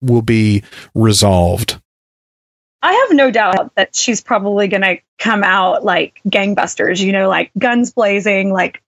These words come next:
Speaker 2: furious anger, the, the fury of an immortal creature that's been wronged many times by the same dude, you know what I mean? But I, I do hope that she doesn't end up getting super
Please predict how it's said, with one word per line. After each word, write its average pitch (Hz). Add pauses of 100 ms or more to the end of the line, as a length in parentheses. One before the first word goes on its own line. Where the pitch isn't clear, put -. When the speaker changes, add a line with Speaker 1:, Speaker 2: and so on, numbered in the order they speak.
Speaker 2:
furious 226 (100)
anger, 202 (300)
the, 185 (120)
the 196
fury 226
of 196
an 202
immortal 202
creature 190
that's 196
been 196
wronged 196
many 208
times 190
by 196
the 202
same 190
dude, 202
you 240
know 240
what 233
I 233
mean? 254 (500)
But 240
I, 226 (240)
I 240
do 311
hope 302
that 226 (160)
she -
doesn't 233
end 214
up - (540)
getting 214
super 208